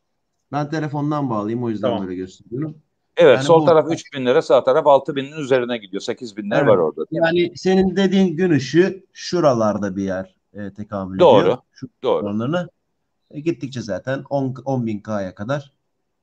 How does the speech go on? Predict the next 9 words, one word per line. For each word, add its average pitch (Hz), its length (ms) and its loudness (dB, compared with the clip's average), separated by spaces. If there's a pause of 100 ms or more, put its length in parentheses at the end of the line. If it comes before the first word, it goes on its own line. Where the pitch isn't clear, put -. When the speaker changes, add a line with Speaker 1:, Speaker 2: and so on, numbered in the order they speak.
Speaker 3:
Tabii - 200 -4
Speaker 1:
gidiyor. 76 80 -10
Speaker 3:
sekiz 113 200 -12
on 101 140 -8
bin 80 120 -18
K'lara 82 420 -8
kadar 135 320 -4
çıkıyorsun 87 440 -10
orada. 69 260 -12